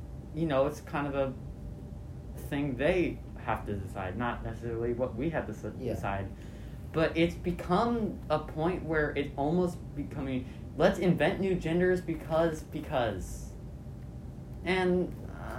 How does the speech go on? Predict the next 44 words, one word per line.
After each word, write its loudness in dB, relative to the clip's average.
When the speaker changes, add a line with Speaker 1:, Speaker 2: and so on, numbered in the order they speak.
Speaker 1:
uh, 0
I -4
mean, 0
I 0
mean, 0
fine. 2
Speaker 2:
Yeah, 4
I'd 2
agree. 0
Speaker 1:
But, 8
like, 4
on 4
the 4
recent 2
Speaker 2:
Sorry, 0
can 2
I 4
stop -2
you -2
for -2
a 0
Speaker 1:
No. 0
Speaker 2:
second? 0
Speaker 1:
No, 0
I 0
wanna -2
talk. -2
Speaker 2:
Okay, 4
I'm 0
just 2
a 6
little 8
worried 4
about 2
maybe 0
her 2
being 0
uncomfortable -2
or -2
maybe 0
some -2
of -2
the 0
listeners -2